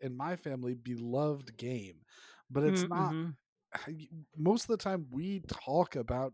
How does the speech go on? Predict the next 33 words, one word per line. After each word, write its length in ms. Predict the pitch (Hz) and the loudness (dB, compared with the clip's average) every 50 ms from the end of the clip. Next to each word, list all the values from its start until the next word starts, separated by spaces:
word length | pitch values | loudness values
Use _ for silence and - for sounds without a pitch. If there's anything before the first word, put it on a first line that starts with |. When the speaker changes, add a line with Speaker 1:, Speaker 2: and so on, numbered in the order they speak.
| _ - | _ -4
Speaker 1:
designer 640 | 127 127 113 107 104 104 117 131 143 143 139 135 127 | -4 -2 -2 -2 -4 -2 0 2 2 4 2 2 0
games, 680 | 113 - 110 113 113 120 131 143 160 170 160 - - - - - - - - - - | 0 -4 -4 -2 -2 0 0 -2 -2 -2 -2 -4 -6 -6 -10 -20 -20 -20 -20 -14 -8
so 380 | - - - 147 139 131 127 120 | -4 0 4 6 8 8 6 4
the 140 | 117 117 110 | 2 -2 -6
heavy 400 | - - - - 131 131 127 123 | -6 -4 -4 -2 0 0 0 0
games 480 | 117 123 127 123 117 120 123 117 - - | 0 -2 -2 0 2 0 0 -2 -4 -4
with 100 | - 110 98 | -6 -8 -6
a 40 | 95 | -6
lot 120 | 95 98 | -8 -8
of 100 | 101 98 | -10 -12
theme 600 | - - - - 160 147 147 147 147 147 139 123 | -16 -16 -6 0 4 6 6 8 8 8 6 4
and 100 | 107 101 _ - | 2 -2 _ -6
excellent 480 | 127 123 - - - - 107 104 104 - | -4 -2 -2 -2 -2 -2 -4 -8 -8 -10
components. 1000 | - 95 92 - - - 156 156 156 151 151 147 143 151 156 - - - - - - - - - - - - - _ _ _ _ - 165 | -12 -12 -10 -10 -4 2 4 6 8 8 8 8 6 4 0 -4 -6 -6 -8 -10 -14 -20 -20 -20 -20 -20 -20 -20 _ _ _ _ 0 2
And 160 | 165 156 151 131 139 | 2 2 2 -2 4
this 260 | 139 170 196 - - | 4 6 6 6 4
is 100 | 247 220 - | 0 0 2
such 460 | - - - - - 185 175 - - - | 2 2 2 2 2 2 0 0 -4 -2
a 140 | 147 131 120 - - - _ _ _ _ _ - | -2 -2 -2 -4 -10 -20 _ _ _ _ _ -8
classic 920 | - - - - 139 139 170 233 269 262 - - - 117 104 - - - - - 123 117 | -8 -6 -4 -2 0 2 4 4 4 2 0 -2 -2 -2 -4 -4 -8 -12 -12 -14 -14 -10
game. 340 | 113 123 113 110 107 113 135 | -6 -6 -4 -4 -4 -4 0
I 60 | 147 165 | 2 4
mean, 160 | 185 185 180 | 4 4 4
it's 140 | 180 170 - | 2 0 0
a 60 | 185 | -2
nineteen 440 | 165 170 190 226 226 - 233 220 185 | 0 2 2 0 0 0 -2 -4 -2
eighty-eight 600 | 165 165 170 170 165 151 143 143 127 107 104 104 | 0 2 4 4 4 4 2 2 2 0 -4 -10
game. 460 | 104 131 170 214 233 180 110 98 98 - | -8 -4 -4 -2 -2 -4 -4 -6 -10 -10
It 140 | - 160 160 | -6 -2 -2
is 160 | 143 139 131 | -2 0 0
so 300 | - - - - - 170 | 0 0 0 0 0 2
Speaker 2:
Mm-hmm. 240 | 196 202 214 202 170 | 4 6 6 6 8
Speaker 1:
old, 460 | 165 220 262 202 135 120 113 131 147 | 8 10 10 10 8 6 4 0 -4